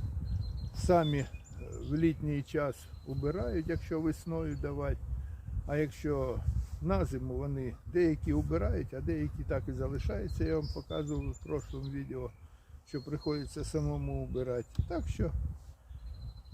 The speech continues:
дякую, що ви зі мною завжди. Я дуже задоволений бути з вами. Сезон починається, будемо з вами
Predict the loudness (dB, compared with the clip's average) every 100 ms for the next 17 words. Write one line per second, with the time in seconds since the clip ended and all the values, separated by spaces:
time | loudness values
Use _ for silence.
0 | -16 -18 -18 -14 -4 10 12 12 10 10
1 | 8 6 -6 -12 4 10 10 12 12 12
2 | 10 10 10 12 10 8 -4 -4 -4 0
3 | 0 0 -4 -4 -6 -4 -2 6 12 12
4 | 12 8 8 10 10 8 4 0 2 2
5 | 0 -4 -6 0 0 2 6 10 10 8
6 | 6 6 6 6 6 4 6 6 6 6
7 | 4 4 4 4 4 8 10 10 6 4
8 | 8 8 10 8 10 12 12 12 10 10
9 | 10 10 8 4 4 4 6 6 6 6
10 | 6 6